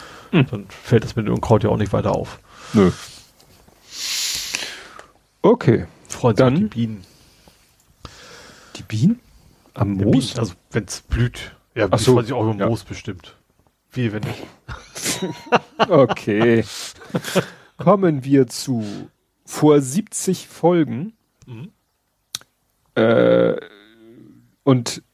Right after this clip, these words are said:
Speaker 1: das hab ich, wieso hab ich das vorhin nicht gesehen? Moment. Bleiben Sie ruhig, ich hole Hilfe.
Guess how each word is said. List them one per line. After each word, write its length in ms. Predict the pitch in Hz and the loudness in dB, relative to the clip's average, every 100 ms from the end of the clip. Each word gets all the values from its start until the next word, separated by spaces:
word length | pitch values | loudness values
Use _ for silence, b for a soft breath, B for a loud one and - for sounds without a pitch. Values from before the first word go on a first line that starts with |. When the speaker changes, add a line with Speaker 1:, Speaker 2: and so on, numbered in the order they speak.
| _ _ _ - | _ _ _ -2
Speaker 1:
das 200 | 113 131 | 0 2
hab 100 | 131 | 2
ich, 180 | 143 - | 0 -4
wieso 200 | 107 113 | 2 2
hab 100 | 123 | 2
ich 60 | |
das 160 | 120 - | -4 -2
vorhin 160 | 113 | -4
nicht 180 | 107 101 | -4 -6
gesehen? 280 | 113 98 98 95 | -8 -8 -10 -8
Moment. 640 | 113 123 147 123 92 - _ _ _ _ B B B B | 0 4 4 2 -2 -8 _ _ _ _ B B B B
Bleiben 240 | 117 120 160 | 4 4 4
Sie 140 | 156 | 2
ruhig, 340 | 135 123 139 127 | 2 4 2 -2
ich 140 | 113 | -4
hole 220 | 131 165 | 0 2
Hilfe. 500 | 131 113 107 - 220 | 2 0 -2 -2 -2